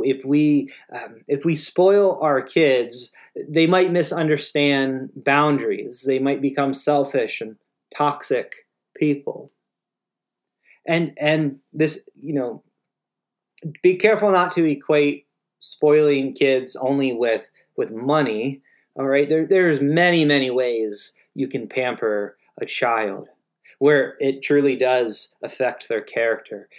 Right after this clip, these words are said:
It affects their resiliency in life.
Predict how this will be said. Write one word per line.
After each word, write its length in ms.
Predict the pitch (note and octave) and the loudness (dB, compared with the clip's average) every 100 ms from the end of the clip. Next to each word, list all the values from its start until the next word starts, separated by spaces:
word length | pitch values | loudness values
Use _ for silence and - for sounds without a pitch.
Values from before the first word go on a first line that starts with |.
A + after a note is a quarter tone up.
| - | -8
It 80 | A#2+ | -6
affects 420 | - C3 - - | -2 -2 -2 -2
their 280 | B2 A2 - - | 0 0 -4 -6
resiliency 1000 | C3+ A#2+ G#2 A#2 A#2+ A2 - G#2+ F#2+ G2 _ _ - | -2 -2 0 -2 -2 -4 -6 -8 -10 -12 _ _ -16
in 180 | A2 | -14
life. 280 | G2+ G2 F#2 | -12 -12 -14